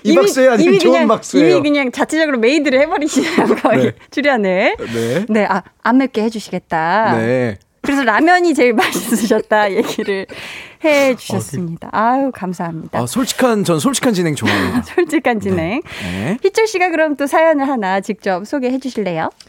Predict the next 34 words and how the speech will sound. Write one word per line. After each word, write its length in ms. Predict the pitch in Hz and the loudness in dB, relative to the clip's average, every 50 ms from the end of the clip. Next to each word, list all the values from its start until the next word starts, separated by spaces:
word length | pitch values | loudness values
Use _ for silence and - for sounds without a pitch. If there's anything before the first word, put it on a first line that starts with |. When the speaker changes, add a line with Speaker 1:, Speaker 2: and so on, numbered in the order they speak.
| _ _ _ _ _ _ _ | _ _ _ _ _ _ _
Speaker 1:
어, 340 | - 98 95 101 104 107 104 104 | -12 -6 -4 -2 -2 0 0 0
알겠습니다. 580 | 110 127 131 139 135 - 120 110 92 101 90 - - - - - - 127 | 0 0 0 -2 -4 -4 -6 -4 -4 -6 -6 -8 -12 -20 -20 -16 -10 -4
닉네임 580 | 131 170 196 214 214 226 233 240 247 233 - - | -2 0 2 2 2 2 2 2 0 -2 -4 -8
<laughs> 60 | 147 - - - - - _ _ _ _ _ _ | -8 -8 -8 -8 -10 -12 _ _ _ _ _ _
희철, 320 | - 277 269 - - 262 262 | -4 -4 -2 -2 -2 -2 -2
희철 320 | 262 - - 262 254 254 214 | -2 0 2 2 2 2 2
불러도 440 | - 208 247 277 294 - 294 285 | 0 -2 0 0 0 0 0 0
질리지 400 | 247 - 226 220 226 233 180 214 | 0 0 0 2 2 2 2 2
않는 260 | 226 220 214 226 220 202 | 2 2 2 0 0 0
거룩한 540 | - 185 247 330 269 - 320 311 294 269 | 2 2 0 0 2 2 2 2 0 0
이름 360 | 165 165 165 160 143 123 104 - | -2 0 0 0 0 -2 -4 -4
님께서 540 | - 120 131 127 113 123 117 - 196 175 - - | -4 -4 -4 -2 -2 -2 -2 0 0 0 0 -2
Speaker 2:
네. 320 | 190 190 185 180 226 320 | -4 -4 -2 -2 -2 0
Speaker 1:
요리 200 | 135 165 220 277 | 2 2 2 2
프로 280 | 285 - 247 269 262 247 | 2 0 0 2 4 4
하시면서 520 | 226 214 - 208 196 196 190 156 185 185 | 4 2 2 2 0 0 2 2 0 0
칼질이 480 | 180 - - 269 269 269 214 269 233 220 | 0 -2 0 0 0 2 2 0 0 2
많이 220 | 165 135 139 160 143 | 0 0 0 0 0
느셨던데 680 | 127 120 135 156 147 - 135 127 127 127 160 160 127 | 0 0 -2 -2 -2 -2 -2 -2 0 0 0 0 2
Speaker 2:
음. 100 | 269 - | 2 2
Speaker 1:
요즘 260 | 135 147 165 208 185 | 2 2 2 0 -2
집에서 360 | - - - 151 202 208 208 | -2 -4 0 0 2 2 2
음식도 440 | 180 131 127 143 - - - - 220 208 | 2 2 0 0 -2 -4 -2 0 0 2
해 60 | 190 | 2
드시나요? 440 | 165 147 - 127 117 120 147 190 196 - - - - - 110 | 0 -2 -2 -2 0 0 0 0 -2 -6 -14 -20 -20 -14 -4
"이 160 | - 185 240 240 | 0 2 4 4
음식만큼은 800 | 185 165 170 - 220 214 214 208 202 196 190 202 208 220 220 165 | 4 2 2 0 2 2 2 2 2 0 0 0 0 0 0 0
눈 180 | 123 143 170 185 | 0 0 0 0
감고도 580 | - - 220 214 214 196 196 202 190 190 185 175 | 2 0 0 0 0 2 2 2 2 2 2 0
한다. 320 | 170 175 160 135 120 95 - _ | 2 0 -2 -2 -4 -4 -6 _
자신 340 | - - 131 143 151 139 175 | -10 -6 -4 -4 -2 0 0
있는 220 | 175 170 170 170 147 | 0 0 0 0 0
레시피 320 | 123 120 117 - - 185 | 0 -2 -2 -2 -2 -2
알려주세요." 480 | 135 110 123 135 123 107 - 110 92 | 0 0 0 0 0 -2 -4 -4 -4